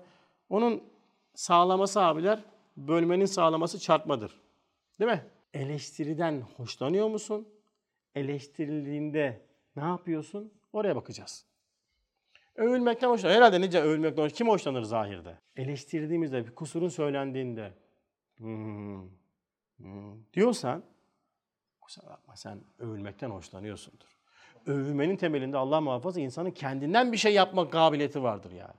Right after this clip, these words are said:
Çok dehşetli bunlar ya. Bak bunlar, bunlar tesbihle falan temizlenmez ha, bilin. Bak şu, şu, şu şirk öyle üç beş tesbih çekmek, ondan sonra Subhanallah falan demekle bitmez bu iş.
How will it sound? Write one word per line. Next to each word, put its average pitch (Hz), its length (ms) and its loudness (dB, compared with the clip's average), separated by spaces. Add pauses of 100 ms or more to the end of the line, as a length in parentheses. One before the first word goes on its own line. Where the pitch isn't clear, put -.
(100)
Çok 123 220 -16
dehşetli 151 440 -10
bunlar 107 220 -16
ya. - 220 -18
Bak 135 220 -12
bunlar, 147 280 -2 (400)
bunlar 180 260 0
tesbihle 156 440 -2
falan 139 200 2
temizlenmez 135 520 -2
ha, 127 160 -2
bilin. 113 280 -8 (800)
Bak 131 140 0
şu, - 260 -6
şu, - 220 -8
şu 185 180 -4
şirk 208 440 -2
öyle 170 400 0
üç 180 220 -8
beş 185 240 2
tesbih 170 360 -4
çekmek, 156 400 -4
ondan 160 240 0
sonra 151 160 -4
Subhanallah 151 580 2
falan 151 400 -2
demekle 151 360 -2
bitmez 135 420 -4
bu 110 60 -6
iş. - 200 -12